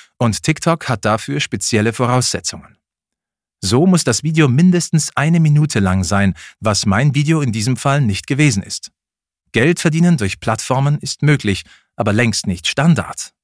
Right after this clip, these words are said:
Und eine verlässliche Einnahmequelle ist es darüber hinaus auch nicht. Möglichkeit zwei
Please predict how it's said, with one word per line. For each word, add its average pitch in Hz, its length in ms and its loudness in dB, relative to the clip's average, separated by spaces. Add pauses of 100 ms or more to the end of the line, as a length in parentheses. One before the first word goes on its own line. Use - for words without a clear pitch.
(120)
Und 117 160 -2
eine 113 140 0
verlässliche 120 600 -2
Einnahmequelle 143 640 2
ist - 200 -6
es 117 80 -4
darüber 107 300 0
hinaus 107 420 2
auch 147 240 -2
nicht. - 260 -10 (800)
Möglichkeit 107 600 0
zwei 135 400 -2